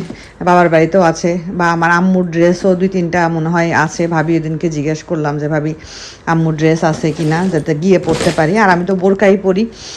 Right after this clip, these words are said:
তো ভাবি বলল, "হ্যাঁ আছে, সমস্যা নাই।" তো এই ব্যাগটা আমি খুবই কম প্রাইসে কিনেছি Temu থেকে, আমি একটা অফারে পেয়েছিলাম। আহ, normally Temu-তে ভালো অফার দেয়, সেই অফারেই আমি নিয়েছি। আহ,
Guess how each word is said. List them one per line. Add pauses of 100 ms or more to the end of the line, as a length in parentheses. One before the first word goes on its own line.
(300)
তো
ভাবি
বলল,
"হ্যাঁ
আছে,
সমস্যা
নাই।" (1200)
তো
এই
ব্যাগটা (400)
আমি
খুবই
কম (120)
প্রাইসে
কিনেছি
Temu
থেকে,
আমি
একটা
অফারে
পেয়েছিলাম। (480)
আহ,
normally
Temu-তে
ভালো
অফার
দেয়,
সেই
অফারেই
আমি
নিয়েছি।
আহ,